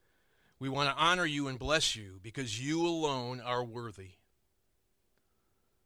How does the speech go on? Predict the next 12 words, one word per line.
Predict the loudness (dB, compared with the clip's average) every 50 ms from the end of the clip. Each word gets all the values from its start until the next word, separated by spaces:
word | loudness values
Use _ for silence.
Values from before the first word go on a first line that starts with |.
| _ _ _ _ _ _ _ _ _ _ _ _ _ _ _ _ _ _ _ _ _ _ _ -10
In | -8 -6
the | -4
name | 0 2 2 2 2
of | 0
Jesus, | -2 -2 0 0 0 0 0 -2 -2 0
I | 0 0 0
pray | 2 0 -2 -2 0 0 0 2 0 0 -2 -6 -10 -14 -18 -20 _ _ _ _ _ _ _ _ _ _
for | -6 -4 -4
your | -2 0 0
strength, | 0 0 0 2 4 4 4 4 0 -6 -12 -16 -16 -16 -18 -20 -20 -20 _ _ _ _ _ _ _ _ _ _ _ _ _ _ _ -10
your | -6 -6 -6
blessings, | -4 0 2 4 4 4 4 2 -2 -2 -6 -6 -6 -6 -8 -8 -10